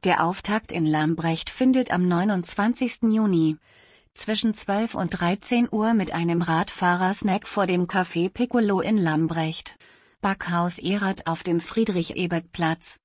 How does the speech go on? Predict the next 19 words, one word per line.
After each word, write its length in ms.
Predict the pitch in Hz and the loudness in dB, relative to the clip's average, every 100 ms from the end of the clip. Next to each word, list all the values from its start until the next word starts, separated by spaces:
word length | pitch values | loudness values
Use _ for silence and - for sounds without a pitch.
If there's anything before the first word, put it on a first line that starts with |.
| - | -12
statt. 460 | - 165 156 - - _ _ _ _ _ - - _ _ _ - | -6 -2 -2 -6 -12 _ _ _ _ _ -20 -20 _ _ _ -6
Begrüßt 460 | 190 185 202 - 185 | -4 0 0 0 -2
werden 280 | 180 185 | 0 0
alle 260 | - 185 220 | 0 0 0
von 240 | - 185 | 0 0
Herrn 340 | 175 175 175 190 | 2 2 2 0
Bürgermeister 720 | 185 202 202 170 170 - 185 | -2 0 0 0 -2 -2 -2
Gernot 500 | 185 180 180 185 - | 0 2 2 0 -4
Kuhn, 300 | - 208 220 | -2 2 2
seinem 320 | 190 175 170 | 2 2 2
Beigeordneten 920 | 160 160 190 170 165 170 196 - 214 | 0 0 0 0 0 -2 -6 0 0
und 180 | 214 180 | 0 -2
Stadtradeln-Pate 1160 | - 170 175 - 160 165 165 165 170 170 175 175 | -2 -2 -4 -2 -2 2 2 2 0 -2 -4 -2
Erich 380 | 190 202 185 | -2 -2 -4
Poetinger 520 | - 180 190 190 196 190 | -2 0 0 0 0 2
bei 240 | 175 165 | 0 0
hoffentlich 580 | 202 220 240 226 226 - | -2 0 0 2 -2 0
schönem 400 | - 240 254 240 | 2 4 6 4
Wetter. 420 | 202 196 175 156 | 2 0 -2 -2